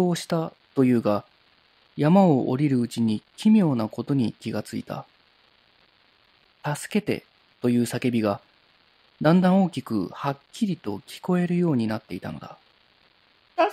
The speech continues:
Speaker 2: けて」
Speaker 1: 自分たちが走る以上の速さで、叫び声の主は自分たちに近づいてきている。
Speaker 2: 「助けて」
Speaker 1: 二人は必死に足元の悪い山道を走ったのだそうだ。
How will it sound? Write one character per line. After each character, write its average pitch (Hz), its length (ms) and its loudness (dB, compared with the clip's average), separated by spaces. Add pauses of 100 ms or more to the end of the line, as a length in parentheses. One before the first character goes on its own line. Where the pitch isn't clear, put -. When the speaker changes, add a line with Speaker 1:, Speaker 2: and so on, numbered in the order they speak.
Speaker 2:
け 480 160 4
て」 381 260 -2
Speaker 1:
自 170 140 2
分 214 140 8
た 196 100 4
ち 143 140 2
が 127 100 0
走 143 340 -2
る 151 180 2
以 190 140 0
上 180 260 2
の 113 100 0
速 120 260 -2
さ - 120 -10
で、 104 200 -4 (920)
叫 165 260 -2
び 180 80 6
声 170 200 6
の 127 80 6
主 127 240 2
は 101 260 0
自 135 220 -4
分 190 220 4
た 123 140 -6
ち - 140 -4
に 110 280 0
近 - 260 0
づ 185 180 2
い 175 100 0
て 180 100 0
き - 100 -8
て 123 100 -2
い 110 100 0
る。 95 140 -4 (600)
Speaker 2:
「助 392 220 2
け 480 140 4
て」 381 320 -2 (480)
Speaker 1:
二 - 180 4
人 170 80 6
は 127 100 6
必 147 200 -6
死 - 200 0
に 190 340 4
足 143 260 0
元 190 280 4
の 117 180 2
悪 139 260 2
い 110 180 -2
山 120 240 0
道 123 340 0
を - 20 -8
走 - 320 -12
っ 160 60 -12 (140)
た 104 120 -4
の 107 80 -8
だ - 100 -10
そ 92 200 -6
う - 20 -8
だ。 - 160 -12